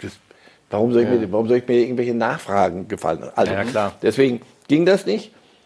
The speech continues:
Speaker 1: Da war ich so beleidigt, so, so wütend, weil wirklich, ich habe einen sehr guten Job gemacht da. Das hat mich interessiert, ich wollte das, ich war engagiert, ich war jung, ich hatte, ich habe gebrannt wie blöde, ich fand London super, ich fand England gut, Großbritannien gut, ich fand die Zeit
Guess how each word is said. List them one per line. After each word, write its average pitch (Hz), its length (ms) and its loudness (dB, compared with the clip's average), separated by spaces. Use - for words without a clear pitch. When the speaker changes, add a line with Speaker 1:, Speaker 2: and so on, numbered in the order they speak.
Speaker 1:
Da 123 140 2
war 131 140 4
ich 127 100 -2
so 151 160 2
beleidigt, 123 580 2
so, 151 180 -4
so 123 360 -2
wütend, 117 680 -2
weil 123 180 2
wirklich, 160 240 2
ich 131 60 0
habe - 80 -4
einen 131 100 -4
sehr 147 180 0
guten 139 180 -4
Job 131 180 -4
gemacht 69 320 -6
da. 62 220 -12
Das - 180 -8
hat 120 160 -6
mich 127 240 -8
interessiert, 139 580 0
ich - 200 -6
wollte 139 340 4
das, 151 400 0
ich 113 200 -8
war - 120 -4
engagiert, 123 560 0
ich 113 120 -4
war 113 100 0
jung, 143 400 -2
ich 113 140 -2
hatte, 117 200 -4
ich 87 80 -12
habe - 140 -10
gebrannt 120 480 -2
wie 135 80 0
blöde, 123 400 2
ich 127 160 2
fand 113 300 -6
London 127 460 2
super, 123 340 -2
ich - 120 -2
fand - 280 -4
England 139 420 0
gut, 123 220 -4
Großbritannien 123 720 -2
gut, 123 200 -4
ich 98 100 -10
fand 117 300 -8
die 110 120 -12
Zeit 117 360 0